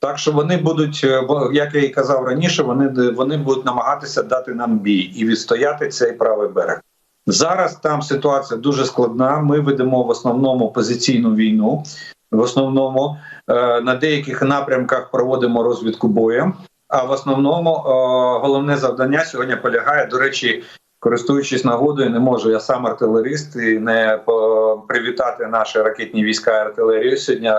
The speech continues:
їх день, е, їх свята. І от за допомогою цих дистанційних засобів вогневого впливу, а саме ракетних військ і артилерії, ми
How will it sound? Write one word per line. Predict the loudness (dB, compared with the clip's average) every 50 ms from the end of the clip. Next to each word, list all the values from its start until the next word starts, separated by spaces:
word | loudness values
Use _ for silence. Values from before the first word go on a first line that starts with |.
| -2 -4
їх | -4 -2 -2 -2 -2 -4 -4
день, | -4 -4 -2 -4 -6 -8 -10 -12 -18 -20 -20 -20 _ _ _ 0
е, | 0 0 0 0 -2
їх | -4 -8 -8 -8
свята. | -4 -2 0 0 0 0 0 0 -2 -2 -2 -2
І | 0 0 2
от | 2 2 0 -2 -6 -6
за | -2 -2 0
допомогою | 0 0 0 0 0 0 2 0 0 0 -2 -2 -2 -2
цих | -2 -2 -2 -2 -2 -2
дистанційних | -4 -4 -4 -4 -4 -4 -2 -2 0 2 2 0 0 2
засобів | 0 0 0 -2 -4 -6 -4 -2 0 0
вогневого | 0 0 -2 -2 0 0 0 2 0
впливу, | -2 -4 -2 0 0 2 2 2 0 -2 -6 -14 -20 _ _ _
а | -2 -2
саме | 0 -2 -2 -2 0 0
ракетних | -2 0 0 -2 -2 -2 -2 -4 -2 0
військ | 0 0 0 0
і | 0
артилерії, | -2 0 0 0 2 2 2 0 0 0
ми | 0 2 2 2 2 2 0 -2